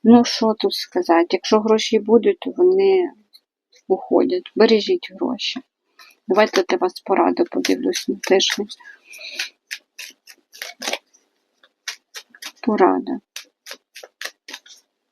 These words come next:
П'ятірка мечів.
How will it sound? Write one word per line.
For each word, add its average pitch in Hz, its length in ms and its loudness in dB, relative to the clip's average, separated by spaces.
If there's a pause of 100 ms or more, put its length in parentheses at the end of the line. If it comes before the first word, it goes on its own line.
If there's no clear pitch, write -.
(3000)
П'ятірка - 520 -4
мечів. 359 580 -2